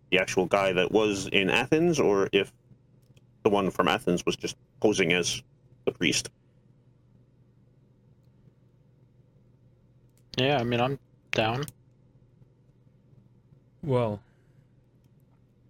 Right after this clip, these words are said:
Speaker 3: obviously I cannot hold you here, but I must ask you not to leave the city until our investigation into what happened to,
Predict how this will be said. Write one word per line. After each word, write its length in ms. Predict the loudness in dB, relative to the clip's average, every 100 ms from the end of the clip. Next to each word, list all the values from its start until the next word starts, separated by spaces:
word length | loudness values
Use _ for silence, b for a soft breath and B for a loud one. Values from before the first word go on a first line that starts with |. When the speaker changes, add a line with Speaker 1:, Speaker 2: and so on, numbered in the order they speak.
| _ _ b b b b _ _ _ _ _ _ _ _
Speaker 3:
obviously 460 | 0 2 2 2 2
I 100 | 2
cannot 300 | 2 0 0
hold 240 | -2 0
you 80 | -2
here, 180 | -2 0
but 80 | 0
I 40 |
must 340 | -2 -4 -10 -6
ask 280 | -4 -4 -4
you 80 | -4
not 180 | -4 -4
to 80 |
leave 140 | -4 -4
the 80 | -4
city 300 | -2 -2 -2
until 320 | -2 -2 0
our 160 | 0
investigation 680 | 0 -2 -4 -2 -2 -2 -2
into 160 | -4 -2
what 160 | -2
happened 440 | -2 -4 -4 -6
to, 100 | -6